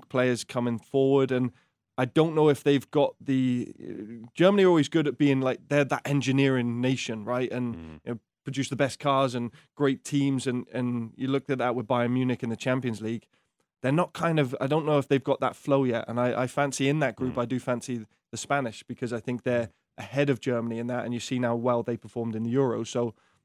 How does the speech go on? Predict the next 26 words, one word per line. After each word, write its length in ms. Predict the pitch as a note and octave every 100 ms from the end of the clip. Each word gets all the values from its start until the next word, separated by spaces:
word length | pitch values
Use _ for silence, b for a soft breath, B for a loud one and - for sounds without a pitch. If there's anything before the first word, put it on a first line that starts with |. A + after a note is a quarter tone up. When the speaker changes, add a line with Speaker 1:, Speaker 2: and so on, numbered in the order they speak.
| _
Speaker 1:
I 40 |
think 160 | D3+ D#3+
Germany 340 | E3 E3+ D#3+ C3
are 60 |
the 120 | A#2
ones 240 | A2+ A2 A2
that 60 |
are 40 | G#2
gonna 160 | A2
fall 240 | G#2+ G#2+ G#2
short. 260 | - G2+ -
Speaker 2:
Uh, 140 | G#2+ G#2+
is 140 | F#2+
there 160 | G#2+ A#2
anything, 280 | B2 C3+ A2+
was 140 | G#2+
there 100 | A2
anything 260 | A#2+ B2+ G#2
better 380 | G2+ G2+ F#2+ E2
back 260 | F#2 F2
in 140 | F#2+ E2+
Brazil 480 | D#2+ - F2 D#2+ E2+
where 100 | E2+
they 120 | E2+
thrashed 640 | - G2 F#2 F2 E2+ -
Brazil? 500 | G2 D#2+ F2 D#2 D2